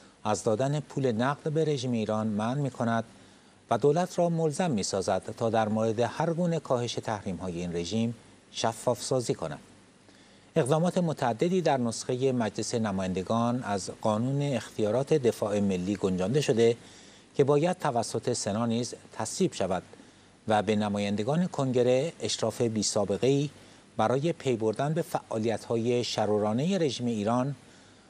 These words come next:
و همچنین تلاش‌های دولت بایدن برای لغو تحریم‌ها علیه این رژیم افراطگرا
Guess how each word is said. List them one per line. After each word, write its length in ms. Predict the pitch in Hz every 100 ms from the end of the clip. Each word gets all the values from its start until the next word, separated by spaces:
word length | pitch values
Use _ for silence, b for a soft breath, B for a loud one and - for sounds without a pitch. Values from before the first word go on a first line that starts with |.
| B
و 60 | 143
همچنین 380 | 143 170 190
تلاش‌های 460 | 180 170 139 - 185
دولت 340 | 156 143 156
بایدن 460 | 160 131 113 131 151
برای 360 | 123 113 117 120
لغو 300 | 143 156 185
تحریم‌ها 580 | 147 120 127 110 170
علیه 160 | 185 135
این 200 | 117 101
رژیم 260 | 95 98 95
افراطگرا 760 | 95 - 95 - 95 98 107